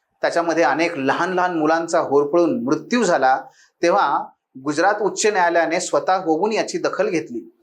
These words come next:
राज्य सरकारला नोटिसा पाठवल्या आणि प्रश्न विचारले की हे कसं काय घडतं. राज्य सरकारने उत्तर काय दिलं असेल माहितीये? राज्य सरकारने हे उत्तर दिलं की आम्ही प्रयत्न करतोय, पण आमच्याकडे अपुरं मनुष्यबळ असल्या कारणाने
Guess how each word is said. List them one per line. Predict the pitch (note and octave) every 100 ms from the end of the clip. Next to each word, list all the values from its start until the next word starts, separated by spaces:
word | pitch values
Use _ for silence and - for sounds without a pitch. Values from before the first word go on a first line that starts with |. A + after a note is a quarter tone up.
| _ - _ -
राज्य | D#3 D#3+ G3+
सरकारला | G3+ E3+ F3+ F3+ F3
नोटिसा | B2+ C4+ G#3 G#3
पाठवल्या | G#3+ F3+ E3 D3+ A#2 A#2+ _ _ -
आणि | C#3 F#3+
प्रश्न | F#3+ E3 - G3+
विचारले | F#3+ - D3 B2 A#2
की | - - -
हे | F3+ F#3+
कसं | F#3 F3+ G3+
काय | F3+ D#3+
घडतं. | D3 - - - _ _ _ _ _ -
राज्य | D3 F#3 A3+
सरकारने | C4 G#3 G#3 G3+ G#3
उत्तर | D3+ E3 - A#3+ A3+
काय | G#3+ F3
दिलं | E3 D3
असेल | C#3 C#3+
माहितीये? | C3 C#3 C#3 C#3+ D3 _ _ _ -
राज्य | C#3+ E3 B3
सरकारने | A#3 G#3 G#3 G3+
हे | G3 F3 A3+
उत्तर | G3+ - F#3
दिलं | D#3+ D#3+ D3+
की | D3+ D3 F3 -
आम्ही | D3+ G3+
प्रयत्न | A3+ F#3 F3+ E3+
करतोय, | E3 C#3+ C#3 B2+ B2+ - _ -
पण | F#3 E3+ A#2 - _ _ -
आमच्याकडे | D#3+ E3+ F#3+ F#3 F#3+ E3+
अपुरं | D#3 G#3+ A3+
मनुष्यबळ | F#3 E3+ E3+ F3 D#3
असल्या | D3+ D#3
कारणाने | C#3+ C3+ C3+ C3 B2+ B2+